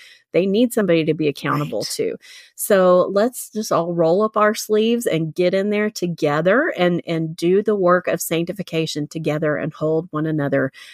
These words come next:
Speaker 1: accountable. It's so helpful. Uh, and, and it's such a loving thing to do with our brothers and sisters.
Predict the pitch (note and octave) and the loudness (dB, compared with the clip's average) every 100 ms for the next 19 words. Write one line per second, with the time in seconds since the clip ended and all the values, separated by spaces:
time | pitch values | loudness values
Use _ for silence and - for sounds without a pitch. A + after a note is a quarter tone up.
0 | - _ D#3+ - - D#3 D#3 C#3+ D3 C#3+ | -20 _ -10 -8 -2 0 2 2 0 0
1 | - - - G#3 G3+ G3 - D#3 - - | 0 -2 2 4 6 4 2 2 2 -2
2 | A2+ F#2+ - - - _ D3+ D3 D3 D3 | 0 0 -4 -18 -20 _ -4 -2 0 0
3 | C#3 - D#3+ D3+ - F3+ F#3+ E3 D3+ D#3 | 0 0 -2 0 0 0 2 2 2 2
4 | D#3 D#3 D3+ D3+ - D3+ D3 D3+ D3 D3 | 0 0 0 0 0 2 4 2 0 -2
5 | - - - - - E3+ - - - B1+ | 0 0 -2 -4 -8 -10 -8 -6 -4 -4
6 | - - | -4 -8